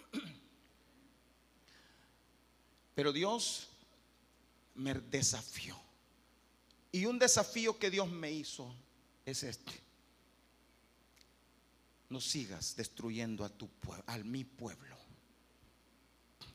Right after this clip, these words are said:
Háblales claro". <clears throat> Háblales claro. ¿Y sabe qué le dije yo?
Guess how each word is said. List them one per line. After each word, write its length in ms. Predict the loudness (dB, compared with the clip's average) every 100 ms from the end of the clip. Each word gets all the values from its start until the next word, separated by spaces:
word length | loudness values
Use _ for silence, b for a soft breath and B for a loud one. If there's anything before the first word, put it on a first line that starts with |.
| -6 4
Háblales 1700 | 6 6 4 -4 -2 0 0 0 0 -2 -2 -2 0 0 -2 -6 -8
claro". 500 | -4 -2 -4 -6 -14 -20 -20 -20 -20 B B B B B -20 -16 -16 -10
<clears throat> 2500 | -6 -6 -2 -2 -2 -12 -10 -8 -4 -4 -4 -6 -16 -20 -20 -20 -18 -18 -18 -20 -20 -20 -20 -20 -20 8
Háblales 1200 | 12 12 10 4 6 6 2 2 2 2 2 -2 -6
claro. 420 | -2 -2 -2 -6 -10 -20 -20 -20 -20 -20 -20 -20 -20 -20 -20 -20 _
¿Y 60 | 0
sabe 280 | 4 4 2
qué 100 | 0
le 140 | 2
dije 260 | 2 -2 -6
yo? 160 | -6